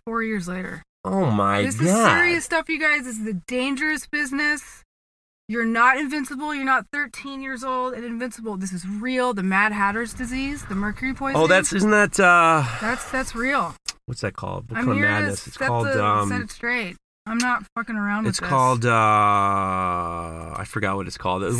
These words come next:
Speaker 2: the
Speaker 1: Cyanide. Well, there was cyanide in one of the jewelry. Uh, there was a chemical I was using that could turn gold black and had traces of cyanide in it, and I was breathing it.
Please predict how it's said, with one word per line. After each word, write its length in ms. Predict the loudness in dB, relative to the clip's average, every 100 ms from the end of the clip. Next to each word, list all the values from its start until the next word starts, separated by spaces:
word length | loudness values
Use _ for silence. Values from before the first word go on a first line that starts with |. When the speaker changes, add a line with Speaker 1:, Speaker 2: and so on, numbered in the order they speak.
| 2
Speaker 2:
the 80 |
Speaker 1:
Cyanide. 400 | 4 4 2 0
Well, 120 | -2 -2
there 160 | -2
was 120 | -2
cyanide 560 | -2 2 2 2 0 -2
in 60 | -2
one 120 | -2
of 80 | -2
the 60 |
jewelry. 600 | -4 -4 -4 -2 -4 -6 -10
Uh, 300 | -6 -4 -4 -8 -16 _ -6
there 100 | -4
was 160 | -4
a 160 | -6 -8 _ _ _ _ _
chemical 380 | -4 -2 -2 -2
I 80 | 0
was 180 | 0 -2
using 260 | -2 -2
that 140 | -4 -6
could 180 | -12
turn 400 | -8 -6 -2 -4 -4
gold 440 | -4 -4 -6 -10
black 640 | -6 -2 0 -2 -8 -18 -20 _ _ _ _ -4
and 100 | -2
had 180 | -2 -4
traces 460 | -6 -4 -4 -6
of 80 | -8
cyanide 560 | -6 -6 -2 -2 -2 -4
in 100 | -8
it, 120 | -6
and 100 | -6
I 80 | -4
was 120 | -6
breathing 480 | -6 -4 -4 -4 -4
it. 300 | -4 -8